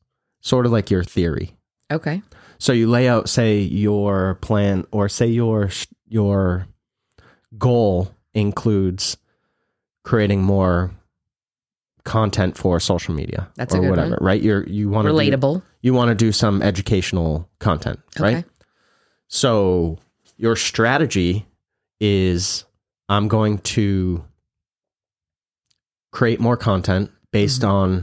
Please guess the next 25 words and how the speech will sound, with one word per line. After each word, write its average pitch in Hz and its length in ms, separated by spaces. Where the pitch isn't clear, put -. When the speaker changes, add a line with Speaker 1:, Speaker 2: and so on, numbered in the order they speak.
Speaker 1:
whatever, 85 340
haircutting, 90 720
blah, 92 120
blah, 85 100
blah, 82 160
blah, 73 100
blah. - 180
And 95 500
I'm 95 280
going 98 320
to 87 600
record 104 380
it, 101 240
like, 95 180
in 95 120
this 92 140
style 120 480
or 101 200
whatever, 98 260
you 90 120
lay 101 200
out 101 180
all 98 120
your 98 120
stuff, - 440